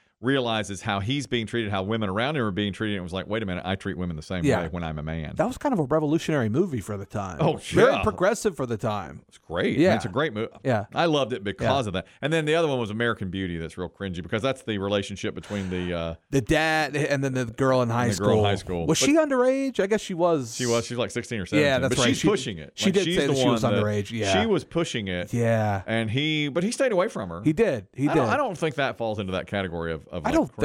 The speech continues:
Speaker 1: cringe.
Speaker 2: so
Speaker 1: I mean,
Speaker 2: either.
Speaker 1: the scenes themselves are, but
Speaker 2: Yeah.
Speaker 1: I don't. He did the right thing. He stayed away from
Speaker 2: He
Speaker 1: her.
Speaker 2: did. Yeah,
Speaker 1: You know,
Speaker 2: yeah.
Speaker 1: he, he didn't let that happen.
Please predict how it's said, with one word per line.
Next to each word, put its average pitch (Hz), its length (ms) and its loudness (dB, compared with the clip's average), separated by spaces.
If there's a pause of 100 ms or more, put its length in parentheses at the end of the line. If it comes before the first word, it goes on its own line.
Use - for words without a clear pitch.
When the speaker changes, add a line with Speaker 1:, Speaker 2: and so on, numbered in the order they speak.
(100)
Speaker 1:
cringe. 90 80 -4
Speaker 2:
so 113 340 4
Speaker 1:
I 113 40 6
mean, 110 120 4
Speaker 2:
either. 98 80 2
Speaker 1:
the 101 80 2
scenes 175 560 0
themselves 120 680 -2
are, 82 360 -4
but 101 220 0
Speaker 2:
Yeah. 120 140 4
Speaker 1:
I 147 40 2
don't. 143 240 -2 (220)
He 151 120 -2
did 160 140 2
the 113 60 2
right 110 220 0
thing. 127 220 -4
He 123 60 -2
stayed 117 200 -2
away 92 180 -2
from - 140 -10
Speaker 2:
He 143 60 6
Speaker 1:
her. 156 60 2
Speaker 2:
did. 107 360 0
Yeah, 110 200 -2
Speaker 1:
You 104 60 2
know, 95 100 2
Speaker 2:
yeah. 90 60 2
Speaker 1:
he, 110 240 0
he 113 120 0
didn't 90 440 -4
let 90 180 -4
that 78 180 -6
happen. 90 340 -2